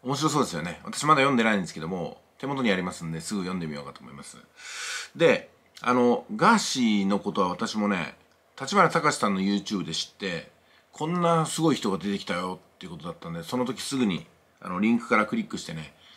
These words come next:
チャンネル登録して見させてもらったんですけども、まあね、芸能界のことは私わかりませんけども、あ、こういう人はあり得るなというふうに、まあ、思ったんですよね。まあ、というのが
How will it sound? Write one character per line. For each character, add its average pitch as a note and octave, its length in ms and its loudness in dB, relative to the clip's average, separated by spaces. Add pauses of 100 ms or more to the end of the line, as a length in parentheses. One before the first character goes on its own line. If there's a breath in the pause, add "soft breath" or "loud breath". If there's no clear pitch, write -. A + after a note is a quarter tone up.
チ - 80 -6
ャ A2+ 60 0
ン - 20 2
ネ A2 60 2
ル G#2 80 0
登 G2+ 160 0
録 E2+ 160 -8
し - 60 -14
て F2 520 -8
見 G2 120 -2
さ A#2 120 -4
せ - 80 -6
て F#2 60 -8
も E2+ 60 -6
ら E2 80 -6
っ - 40 -10
た - 80 -16
ん D#2+ 60 -8
で - 60 -12
す - 20 -20
け - 80 -18
ど E2 80 -8
も、 E2 260 -10 (420 loud breath)
ま C#3+ 120 0
あ - 20 2
ね、 G#2 220 2
芸 E3 280 2
能 B3+ 200 2
界 D3+ 160 0
の B2 80 2
こ G#2 80 -6
と G#2+ 80 -2
は G#2 60 4
私 G#2 200 -4
わ G#2+ 100 0
か A#2 120 -2
り A#2 60 0
ま A#2 120 0
せ B2 140 -2
ん G2 100 -2
け E2+ 80 -8
ど D#2 80 -8
も、 F2 360 -6 (320 loud breath)
あ、 - 180 -4
こ E3 180 -2
う G3+ 40 2
い A3 60 2
う G#3+ 40 2
人 G3 140 0
は F#2+ 120 8
あ F#2+ 40 4
り C#3 140 2
得 F3+ 120 0
る A#2+ 40 2
な G#2 180 4
と - 140 -8
い D#2+ 80 -4
う - 20 -6
ふ D#2+ 160 -10
う - 20 -10
に、 F2 400 -2 (520 loud breath)
ま F2+ 100 -6
あ、 - 20 -4
思 G2+ 160 -2
っ G#2+ 100 -8
た D#2+ 120 -8
ん D2+ 60 -10
で C#2+ 60 -18
す - 60 -16
よ - 120 -14
ね。 A2 260 -4
ま B2+ 100 -4
あ、 - 20 -6
と E3+ 120 -4
い F3 40 -2
う - 20 0
の B2+ 100 2
が G2 300 4